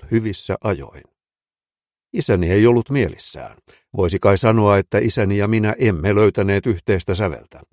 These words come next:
Hän lähti kävelemään kolmen kuukauden kuluttua. Ehkä se johtui hiusten lähdöstäni.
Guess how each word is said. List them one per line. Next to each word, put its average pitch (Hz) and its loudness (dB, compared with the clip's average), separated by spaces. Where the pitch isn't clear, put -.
Hän 107 0
lähti 92 -2
kävelemään 92 0
kolmen 85 0
kuukauden 87 0
kuluttua. - -10
Ehkä 95 -2
se 92 -6
johtui 117 -4
hiusten 113 -4
lähdöstäni. - -8